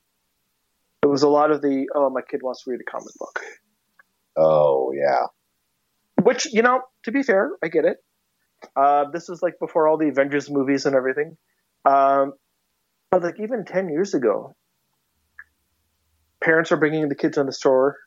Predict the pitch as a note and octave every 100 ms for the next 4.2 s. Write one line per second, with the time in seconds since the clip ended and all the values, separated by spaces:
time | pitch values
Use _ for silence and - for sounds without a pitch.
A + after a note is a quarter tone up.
0 | _ - E3+ D3 C3 A#2 A2 B2+ - -
1 | _ - - - - _ - D3 D3 D3+
2 | D3+ C3+ _ _ _ _ - D3 - D4+
3 | E4 - C3+ C3 - B3 A3+ - A#2+ -
4 | -